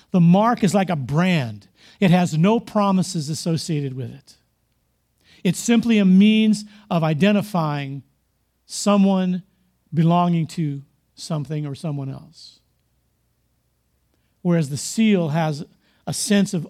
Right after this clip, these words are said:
of a, of, of a, of a intimacy to it, of an ownership, of a heart relationship to it. So this, this seal is our identity.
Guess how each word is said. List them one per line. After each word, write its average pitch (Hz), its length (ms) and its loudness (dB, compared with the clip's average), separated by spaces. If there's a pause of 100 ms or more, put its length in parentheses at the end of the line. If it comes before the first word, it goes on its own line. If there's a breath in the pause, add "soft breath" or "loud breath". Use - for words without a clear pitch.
(100)
of 151 180 -8
a, 143 120 -6 (260 soft breath)
of, 170 140 -4
of 175 180 -8
a, 151 180 -10
of 151 160 -10
a 143 140 -10 (260)
intimacy 202 640 0
to 151 280 -6
it, 143 60 -6
of 135 100 -10
an 151 140 -10
ownership, 190 600 -2
of 151 100 -10
a 147 140 -10 (220 soft breath)
heart 208 280 -2
relationship 170 760 -4
to 151 180 -8
it. - 100 -16 (2000)
So - 160 0
this, 214 280 2
this 202 200 2
seal 170 640 0 (680)
is 180 160 4
our 185 320 2
identity. 175 760 0